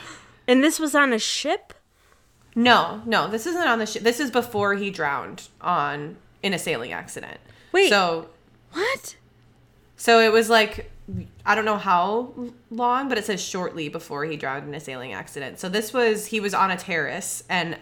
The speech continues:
Speaker 2: h-, his doppelganger walked over to
Speaker 1: Oh,
Speaker 2: him
Speaker 1: okay, okay,
Speaker 2: and
Speaker 1: okay.
Speaker 2: asked him a very creepy question about how long he wanted to be happy. And he was just like, "What the fuck?"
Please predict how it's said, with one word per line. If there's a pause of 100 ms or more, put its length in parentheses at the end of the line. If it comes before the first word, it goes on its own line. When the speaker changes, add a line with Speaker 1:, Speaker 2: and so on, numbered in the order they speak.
(120)
Speaker 2:
h-,
his
doppelganger
walked
over
to
Speaker 1:
Oh,
Speaker 2:
him
Speaker 1:
okay,
okay,
Speaker 2:
and
Speaker 1:
okay.
Speaker 2:
asked
him
a
very
creepy
question
about
how
long
he
wanted
to
be
happy.
And
he
was
just
like,
"What
the
fuck?"